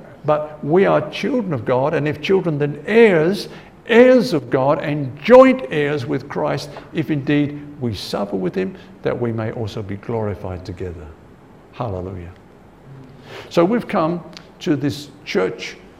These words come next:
of the firstborn, whose names are registered in heaven. And we've come to God, the judge of all. Now, that's not a negative thing. Every time we hear, read the thing, "God the judge,"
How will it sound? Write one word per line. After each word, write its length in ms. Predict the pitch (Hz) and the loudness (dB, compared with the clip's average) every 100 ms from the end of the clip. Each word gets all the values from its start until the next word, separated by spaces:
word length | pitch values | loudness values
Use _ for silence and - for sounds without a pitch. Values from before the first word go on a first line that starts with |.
| - - - - | -20 -20 -18 -4
of 260 | 151 143 - - - - - - - | -2 -2 -8 -18 -20 -20 -20 -20 -10
the 100 | 131 | -8
firstborn, 720 | - 190 170 - 117 113 117 | -4 0 0 -2 -8 -8 -8
whose 220 | 113 120 | -6 -4
names 340 | 123 139 139 123 | -4 -4 -4 -4
are 60 | |
registered 640 | 113 139 135 127 95 127 | -2 -2 -4 -10 -8 -8
in 120 | 127 117 | -6 -6
heaven. 260 | 127 110 | -6 -8
And 120 | 151 175 | -6 -4
we've 160 | 175 | -4
come 220 | - 269 | -6 -10
to 100 | 208 | -6
God, 580 | 143 190 196 151 156 175 | -6 -4 -4 -4 -4 -6
the 80 | 147 | -8
judge 420 | 120 165 156 147 | -6 -4 -4 -4
of 120 | 151 | -6
all. 180 | 214 170 | -4 -6
Now, 140 | 117 143 | -6 -6
that's 260 | 202 214 | -6 -6
not 140 | 226 185 | -6 -4
a 80 | |
negative 580 | 139 139 208 175 117 90 | -2 -2 -2 -2 -6 -8
thing. 240 | - 98 87 - - - | -10 -12 -12 -20 -20 -10
Every 140 | 165 190 | -8 -6
time 160 | 185 | -2
we 120 | 170 131 | 0 2
hear, 180 | 143 | 2
read 380 | 143 143 139 139 | 0 -2 0 0
the 80 | 120 | -2
thing, 280 | 123 131 110 | -6 -6 -2
"God 240 | - 135 | 0 0
the 80 | 113 | -2
judge," 400 | - 139 131 - | -6 -6 -6 -12